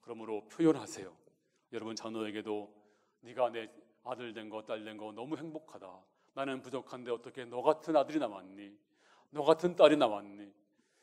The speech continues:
하나님의 은혜다. 나는 너 때문에 행복해. 너 때문에 하루하루가 즐거워." 이렇게 말해야 돼요. "근데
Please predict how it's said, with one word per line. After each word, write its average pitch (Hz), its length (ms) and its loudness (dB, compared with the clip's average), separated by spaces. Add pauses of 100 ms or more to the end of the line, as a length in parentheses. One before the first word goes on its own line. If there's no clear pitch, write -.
(180)
하나님의 147 580 0
은혜다. 123 540 4 (480)
나는 135 240 0
너 131 180 2
때문에 180 260 10
행복해. 156 640 6 (600)
너 147 160 4
때문에 127 280 2
하루하루가 120 580 2
즐거워." 110 680 -4 (460)
이렇게 170 260 0
말해야 101 400 2
돼요. 92 200 -18 (140)
"근데 117 280 -8